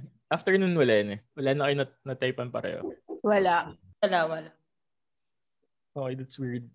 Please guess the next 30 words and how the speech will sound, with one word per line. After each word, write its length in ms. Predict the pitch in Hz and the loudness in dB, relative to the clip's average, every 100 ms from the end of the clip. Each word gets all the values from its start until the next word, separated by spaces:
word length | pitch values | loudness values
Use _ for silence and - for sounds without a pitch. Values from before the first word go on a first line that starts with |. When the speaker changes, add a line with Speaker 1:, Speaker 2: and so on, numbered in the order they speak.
| _ | _
Speaker 3:
Wala 260 | 220 220 214 | 2 4 4
pa. 280 | 214 180 180 | 2 -2 0
Speaker 1:
Siguro, 200 | 208 269 302 151 | 0 4 2 2
si-, 180 | 214 | -2
siguro, 300 | - 226 254 254 | 0 4 6 8
I 160 | 240 | 6
guess, 240 | 180 214 220 | 6 4 4
kasi 300 | 190 208 190 | 0 2 2
mag-, 180 | 175 151 _ - - _ _ _ | 0 -6 _ -20 -20 _ _ _
probably 400 | 165 160 160 165 | 0 2 2 0
magkaiba 560 | 151 139 135 135 135 | 0 -2 -2 2 2
rin 160 | 135 131 | 2 -2
kayo 140 | 135 | -6
ng, 260 | 127 127 127 | -6 -8 -10
ano, 180 | 117 110 | -10 -10
ng 180 | 117 120 | -10 -14
personality. 460 | 123 120 - 113 110 | -12 -14 -12 -12 -12
Speaker 3:
Yung 120 | 208 | -8
mga 140 | 208 | -4
Speaker 1:
Kasi 180 | 214 208 196 - _ - | -2 0 -2 -4 _ -18
Speaker 3:
tipo 180 | 208 196 | -16 0
Speaker 1:
ako, 200 | 185 185 196 | 4 8 6
tsaka 200 | 196 190 180 | 4 2 4
yung 180 | 170 | 6
best 160 | 147 147 | 4 4
friend 260 | - 147 135 | 2 0 0
ko, 180 | 120 107 - _ _ _ _ _ _ _ _ _ _ _ _ _ | -2 -4 -4 _ _ _ _ _ _ _ _ _ _ _ _ _
ah, 280 | 135 131 131 | -2 2 2
Speaker 2:
Parehas 340 | 131 214 123 | 4 2 0
kayo? 460 | 123 147 175 180 | -2 -2 -4 -6